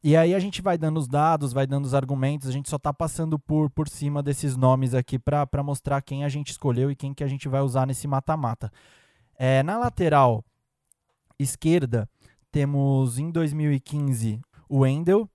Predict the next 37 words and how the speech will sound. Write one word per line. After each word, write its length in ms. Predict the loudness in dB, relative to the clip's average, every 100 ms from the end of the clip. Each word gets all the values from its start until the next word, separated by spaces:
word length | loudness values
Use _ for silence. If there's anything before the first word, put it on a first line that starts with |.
| _ -8
e 80 |
em 120 | -4 0
dois 180 | 0
mil 180 | 0 -4
e 60 | -4
dezessete 640 | -4 -6 -2 -4 -2 0
o 40 |
Arana. 460 | 2 4 2 2 -4 _ _ _ _
O 120 | -2
Arana 420 | 0 2 2 2 0
já 180 | -2
era 160 | -2 -2
reserva 460 | -2 -2 -4 -4 -4
do 120 | -2
Wendel 280 | -4 -2 -4
naquela 380 | -2 -4 -2
época, 400 | 0 -2 -4 -6
ele 120 | -6 -6
saiu, 400 | -4 -2 -2 -2
o 240 | -4 -4
Fábio 280 | -4 -2 -2
Santos 280 | -2 -4 -4
saiu 400 | 0 2 2 0
e 80 | -2
entrou 400 | -6 -2 2 2
o 60 | 2
Arana 360 | 2 0 -2 -8 _ _ _ _ _ _
na, 400 | -10 -4 -2 0
na, 140 | -2 -4
pra 180 | 0 0
reserva 640 | 0 2 0 2 0 0
e 100 | 0
o 120 | 0
Wendel 260 | 0 -2 -4
subiu 320 | -2 0 -2
pra 180 | -2 -8
titular. 520 | -6 -2 0 -2